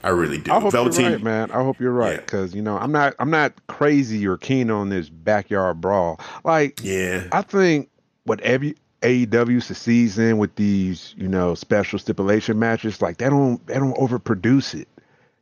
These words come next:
Speaker 2: You know, like, you know, with that whole Stadium Stampede match, that was,
Speaker 1: Yeah.
Speaker 2: that was a crazy match, but
Speaker 1: Oh, man, yeah, that
Speaker 2: it,
Speaker 1: was
Speaker 2: it was fun. You know, it had everything in there, but,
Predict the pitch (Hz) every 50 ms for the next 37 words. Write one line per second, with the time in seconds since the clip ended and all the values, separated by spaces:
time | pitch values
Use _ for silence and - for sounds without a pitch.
0 | _ _ - 101 101 104 107 107 104 104 104 98 95 98 98 98 101 101 - 113
1 | 110 104 104 98 98 98 - 107 101 98 107 107 101 95 - - _ 107 104 107
2 | 104 101 101 98 98 95 - - - 104 98 95 - - - 113 113 117 101 107
3 | 107 110 110 110 110 - - - _ - - 101 101 - - - 92 92 98 101
4 | 101 101 101 95 95 127 120 90 - 117 104 - - 98 - - - 135 127 127
5 | 120 120 117 110 110 120 143 147 131 101 - - 98 95 101 110 107 104 101 95
6 | 90 95 95 95 92 92 92 90 87 87 82 - 117 120 92 - 131 131 127 120
7 | - - - - 131 131 135 135 143 143 151 160 165 - - - _ _ _ _
8 | 107 107 110 110 113 113 113 120 127 127 139 135 131 135 156 196 214 165 127 123
9 | 117 113 110 107 104 101 101 98 95 85 98 104 104 101 95 90